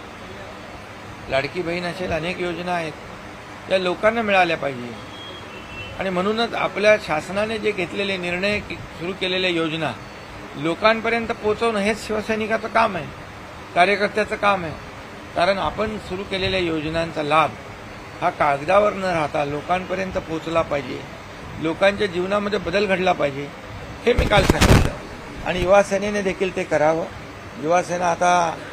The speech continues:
दहा फेब्रुवारी ते एकतीस मार्चपर्यंत, अ, संपूर्ण महाराष्ट्रामध्ये, अ, युवा सेनेची युनिट शाखा सुरू करणं, सदस्य नोंदणी करणं, कॉलेज वाईज युनिट सुरू करणं, या सगळ्या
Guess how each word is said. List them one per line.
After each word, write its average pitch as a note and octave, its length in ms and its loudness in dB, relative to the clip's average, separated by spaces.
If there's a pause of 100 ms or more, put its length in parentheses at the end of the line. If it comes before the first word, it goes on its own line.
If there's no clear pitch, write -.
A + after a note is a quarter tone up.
(340)
दहा E3 200 6
फेब्रुवारी F3 560 4
ते F3 140 -4
एकतीस E3 360 -6
मार्चपर्यंत, E3+ 760 -2 (840)
अ, D3+ 180 4 (100)
संपूर्ण E3+ 380 -4
महाराष्ट्रामध्ये, E3+ 840 0 (760)
अ, D3+ 120 -2 (640)
युवा E3 220 2
सेनेची E3 480 -4
युनिट E3 260 -4 (500)
शाखा D#3 460 0
सुरू D#3+ 240 -6
करणं, E3+ 440 -4 (560)
सदस्य D#3 360 -2
नोंदणी E3 380 -4
करणं, E3+ 440 -6 (520)
कॉलेज E3+ 320 4
वाईज E3+ 280 0
युनिट E3 260 -6
सुरू E3 240 -6
करणं, D#3+ 400 -4 (580)
या F3 120 2
सगळ्या F#3 320 2